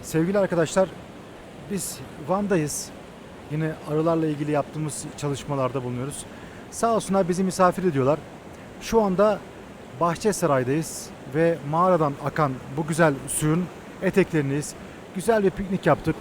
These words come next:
Aynı zamanda bir semaverimizi yaktık. Yemeğimizi yedik, kavunlarımızı yiyoruz, çayımızı içiyoruz. Arkada gayet güzel şırıl şırıl bir su. Ve sizlere böyle bir yer bulmuşken de faydalı olacağını düşündüğüm bir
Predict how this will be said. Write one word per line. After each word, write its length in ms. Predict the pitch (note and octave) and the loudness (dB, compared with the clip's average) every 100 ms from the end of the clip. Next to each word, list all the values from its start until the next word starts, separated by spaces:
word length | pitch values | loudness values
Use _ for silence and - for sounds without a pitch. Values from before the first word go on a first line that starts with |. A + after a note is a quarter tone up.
| - - - - - | -8 -14 -16 -16 -6
Aynı 240 | F3+ G3 F#3 | 2 4 6
zamanda 340 | F3+ F3 F3 | 6 6 4
bir 60 | F3 | 2
semaverimizi 680 | - F3 E3 E3 D#3+ E3 E3 | 2 4 6 6 6 6 8
yaktık. 320 | C#3+ - D3 - - - - - | 8 6 -2 -4 -14 -16 -16 -4
Yemeğimizi 500 | A#3 A3 G#3 F#3 D#3+ | 0 2 4 2 4
yedik, 200 | D3+ C3+ - - | 2 0 -8 -2
kavunlarımızı 640 | G#3 A3 G3+ F#3+ F#3 D#3 | 2 4 4 4 4 4
yiyoruz, 320 | E3 D3+ C#3 - | 4 4 2 4
çayımızı 380 | G#3+ G#3 F3+ | 6 8 6
içiyoruz. 500 | E3 - C#3 B2 - - - - - - | 4 2 2 2 -4 -12 -14 -16 -12 -2
Arkada 400 | G3+ F3+ F#3 F#3 | 0 2 4 4
gayet 420 | D#3 E3 D#3+ C#3 | 6 6 6 2
güzel 240 | D3 D#3 | 2 4
şırıl 600 | C#3 - F3 F#3 F3 E3 | 4 2 6 6 6 4
şırıl 380 | C#3+ D#3 D3+ D3 | 2 0 0 2
bir 80 | D3 | 0
su. 300 | - D3 D3 - - - - - - - - | 0 -2 -2 -4 -16 -16 -16 -16 -16 -8 6
Ve 220 | A3 A#3+ - - - - | 10 10 6 -12 -16 -14
sizlere 640 | - A3+ A3 G3 E3+ F#3 F#3 - - - - - C#3 | -2 0 4 6 6 6 2 -14 -16 -18 -16 -14 -2
böyle 300 | G#3+ B3+ G#3+ | 2 2 2
bir 80 | F#3 | 4
yer 280 | F3 E3+ D3+ | 4 4 2
bulmuşken 560 | E3 F#3 E3 F3+ D3+ | 0 0 0 0 0
de 160 | D3 F#3+ - - - - - | 2 0 -2 -16 -18 -14 -2
faydalı 540 | E3 A3+ G#3+ A3+ A#3 | 0 2 4 4 4
olacağını 520 | G3 F3 D3+ D#3+ E3 | 2 0 4 2 2
düşündüğüm 580 | D#3 - E3+ D#3 F#3 G3+ D#3 D3+ | -2 -2 -2 4 4 2 -2 0
bir 160 | G3 | 0